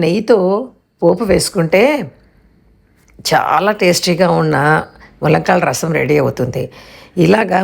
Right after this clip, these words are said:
ములంకాళ్ళు గుజ్జు చేసి వేయడం వల్ల అందులో ఉన్న సారం అంతా మనకి వచ్చి ములంకాళ్ళు తినలేని వాళ్ళు కూడా, అంటే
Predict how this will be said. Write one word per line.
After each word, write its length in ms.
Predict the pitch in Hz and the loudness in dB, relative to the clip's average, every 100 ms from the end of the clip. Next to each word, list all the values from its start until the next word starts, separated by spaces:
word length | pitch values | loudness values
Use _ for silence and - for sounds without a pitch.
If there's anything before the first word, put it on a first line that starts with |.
| 185 | 0
ములంకాళ్ళు 440 | 160 175 202 196 156 | 0 0 0 0 -2
గుజ్జు 200 | 147 180 | -2 0
చేసి 260 | 190 - 190 170 | 0 2 2 4
వేయడం 260 | 156 170 170 | 4 2 0
వల్ల 160 | 160 147 160 - | 0 0 -2 -2
అందులో 320 | 147 156 170 175 | -2 0 2 2
ఉన్న 180 | 170 147 151 165 180 - _ - - | 2 2 2 0 -4 -14 _ -16 -6
సారం 420 | - 151 165 196 170 | 0 2 2 0 -2
అంతా 320 | 160 156 - 165 - _ _ _ - | -4 -4 -2 -2 -4 _ _ _ -8
మనకి 300 | 147 156 156 139 | -4 -4 -2 -4
వచ్చి 300 | 135 - 247 285 - _ _ - | -2 0 0 0 -4 _ _ -2
ములంకాళ్ళు 600 | 170 185 214 233 208 185 196 190 | 2 2 2 0 2 0 0 2
తినలేని 440 | 180 180 202 208 185 | 2 2 2 0 2
వాళ్ళు 200 | 180 165 - | 2 0 0
కూడా, 260 | 143 113 120 156 - - | 0 2 0 0 -4 -4
అంటే 240 | 175 170 | 0 2